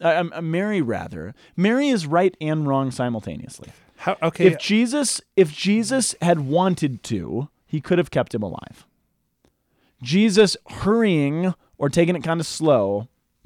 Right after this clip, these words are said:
Speaker 1: doesn't matter.
Speaker 2: Right.
Speaker 1: Because he's Lord of much more than that. It's not just, "Jesus, if you'd just gone a little bit faster, you could have made it and you could have saved the day." And I guess that's kinda what I'm going back to with our reflection on the first readings.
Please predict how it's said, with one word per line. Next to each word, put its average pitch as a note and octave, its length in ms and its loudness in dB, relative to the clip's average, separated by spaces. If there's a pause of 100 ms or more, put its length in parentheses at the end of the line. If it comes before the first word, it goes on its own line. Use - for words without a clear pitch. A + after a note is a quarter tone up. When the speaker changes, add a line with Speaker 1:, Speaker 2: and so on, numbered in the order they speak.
Speaker 1:
doesn't A2+ 340 2
matter. - 400 -12 (160)
Speaker 2:
Right. A2+ 340 -12 (180)
Speaker 1:
Because E3+ 380 2
he's D#3 300 -2
Lord D#3+ 420 4 (100)
of A#2+ 160 -4
much A#2+ 420 -2
more A2 320 -4
than F#2+ 300 -6
that. - 380 -12 (280)
It's D3+ 180 -4
not E3 160 0
just, D#3 180 -6 (140)
"Jesus, A#3 260 2
if E3+ 160 0
you'd F#3 160 0
just F#3 180 -4
gone F3+ 180 -6
a - 40 -2
little D4 300 0
bit B3+ 160 -2
faster, A#3+ 540 0 (200)
you G3 100 -4
could G3+ 120 4
have F#3 80 2
made D4 240 6
it A#3+ 120 -2
and A3 100 2
you F#3 80 0
could G3 100 2
have D#3+ 80 -2
saved A#3+ 360 2
the F#3+ 80 4
day." C#3 340 2 (720)
And F#3 100 -2
I G3+ 40 0
guess B3+ 200 0
that's F#3+ 260 -2
kinda G3+ 280 0
what D3+ 200 4
I'm D3 100 0
going C3+ 320 0
back G#2 280 -6
to D#2 200 -10
with F#2+ 160 -8
our G#2+ 280 -4
reflection C#3 440 -4
on A#2+ 60 -2
the A2 60 -4
first - 320 -8
readings. G#2+ 520 -8